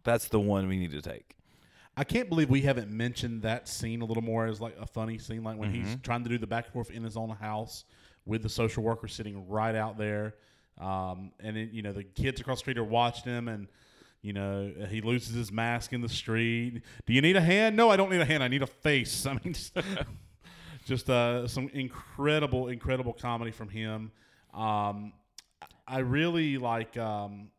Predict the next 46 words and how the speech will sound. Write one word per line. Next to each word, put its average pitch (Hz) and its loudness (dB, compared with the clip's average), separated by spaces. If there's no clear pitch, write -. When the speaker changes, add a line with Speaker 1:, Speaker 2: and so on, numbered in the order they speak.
Speaker 2:
you 120 -8
know, 113 -4
I'm 117 -8
trying 151 -2
to 147 -8
find 127 0
the 117 -2
quote 117 0
when 113 -8
he 113 -4
was 110 -4
doing 113 -4
the 110 -6
dinosaur 110 -6
things, 113 -6
but 107 -8
he 135 2
does 139 0
a 123 -6
great 117 0
Elvis 147 4
impression. 143 0
He 127 -2
does 120 0
Speaker 1:
Mm-hmm. 117 -4
Speaker 2:
a 113 -4
rap 127 2
on 131 2
the 127 -4
fly. 123 2
I 117 -2
mean, 107 -6
he's 123 -4
just, 127 -4
he's 131 -6
so 175 -4
funny. 92 -10
I 98 -10
mean, 104 -10
Robin 135 -4
Williams 107 -6
is 95 -14
just, 101 -18
is 101 -10
just 104 -14
a 101 -10